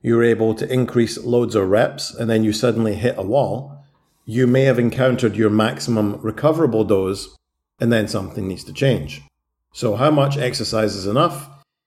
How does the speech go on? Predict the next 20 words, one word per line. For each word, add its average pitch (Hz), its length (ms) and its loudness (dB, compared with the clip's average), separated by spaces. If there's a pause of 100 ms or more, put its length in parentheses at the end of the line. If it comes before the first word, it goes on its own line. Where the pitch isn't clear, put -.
(120)
is 113 640 -2 (160)
enough 127 580 0
that 120 220 -2
you 120 100 2
hit 123 200 0
the 117 60 0
minimum 107 440 2
effective 139 420 0
dose, 127 560 0 (340)
but 117 240 0
not 117 280 2
so 113 180 0
much 104 460 -4
that 113 200 -2
you 110 140 0
hit - 480 -6
the 110 120 -2
maximum 104 600 -2
recoverable 98 640 0
dose. - 440 -12